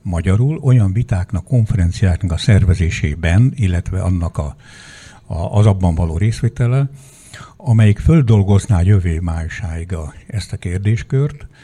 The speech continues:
és erről mi a jövő hét folyamán valószínűleg már sikerül egy teljesen önálló oldalt létrehozunk, ahol az összes vita föl lesz, eh,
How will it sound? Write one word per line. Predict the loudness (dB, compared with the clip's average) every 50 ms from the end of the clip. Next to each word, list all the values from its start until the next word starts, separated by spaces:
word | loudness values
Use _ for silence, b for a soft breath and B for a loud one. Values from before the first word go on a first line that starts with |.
| B B B B B B B B B B B B B
és | -4 0 2 2 2 2 0
erről | 0 2 4 4 4 6 6 6 6 6 6
mi | 6 4 2 2 0 -6 -12 -20 _ _ _ _ _
a | -6 -4 -2
jövő | 0 0 0 2 0 0
hét | 0 0 0 -2
folyamán | -2 -2 0 0 0 0 -2 -2 -2
valószínűleg | -4 -4 -4 -4 -6 -6 -6 -6 -4 -4
már | -4 -4 -4
sikerül | -4 -4 -6 -4 -4 -4 -4 -4 -4 -4
egy | -4 -4 -4
teljesen | -2 -2 -2 0 0 -2 0 2
önálló | 2 4 4 4 2 2 6
oldalt | 8 8 8 8 6 2 -2 -4 -4 -6 -8 -8
létrehozunk, | -6 -6 -8 -6 -6 -4 -2 -2 -2 0 0 -2 -2 -2
ahol | -2 -2 -2
az | 0
összes | 0 0 0 0 0 -2 -2 -2
vita | -2 -4 -4 -4 -4 -6
föl | -4 -4 -4 -4 -4
lesz, | -6 -8 -8 -10 -14 -16 -16 -14
eh, | -12 -10